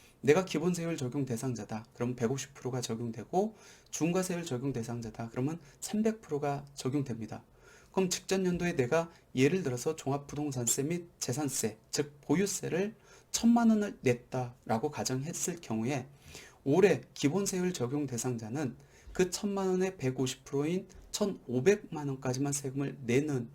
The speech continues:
내면 됐었고 근데 내가 중과세율 적용 대상자다라고 하면은 삼백 프로인 삼천만 원까지 세금을 내야 되는 입장이었죠. 근데 이렇게 이원화되는 종합부동산세 세부담 상한율을 단일화시켰습니다. 어떻게?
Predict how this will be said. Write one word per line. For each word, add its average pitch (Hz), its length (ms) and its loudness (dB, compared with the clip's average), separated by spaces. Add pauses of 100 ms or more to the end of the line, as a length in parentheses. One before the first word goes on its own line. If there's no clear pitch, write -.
(200)
내면 131 300 6
됐었고 117 720 -4 (320)
근데 185 220 2
내가 185 180 2
중과세율 175 480 0
적용 139 300 -2
대상자다라고 127 720 -2
하면은 156 380 -2 (220)
삼백 202 440 -4
프로인 147 460 -4 (160)
삼천만 226 580 2
원까지 127 320 -6
세금을 135 460 -4 (200)
내야 131 280 4
되는 139 360 -2
입장이었죠. 117 760 -4 (420)
근데 196 480 4
이렇게 185 340 0
이원화되는 156 1120 2 (640)
종합부동산세 139 800 0
세부담 147 360 -2
상한율을 180 720 -2 (400)
단일화시켰습니다. - 1000 -4
어떻게? - 480 -4